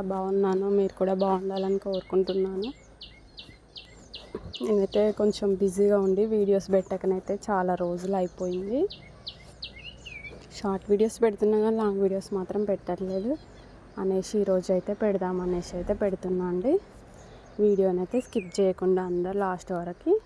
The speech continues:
చూసేయండి. ఇది ఇక్కడ వరంగల్లోనే ఉంటుంది,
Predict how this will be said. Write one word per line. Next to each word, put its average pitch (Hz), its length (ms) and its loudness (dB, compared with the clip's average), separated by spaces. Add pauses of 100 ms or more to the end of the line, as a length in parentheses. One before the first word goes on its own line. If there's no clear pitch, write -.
(1080)
చూసేయండి. 196 680 0 (1800)
ఇది 233 180 -4 (540)
ఇక్కడ 190 180 -4 (100)
వరంగల్లోనే 190 720 -2 (100)
ఉంటుంది, 190 400 0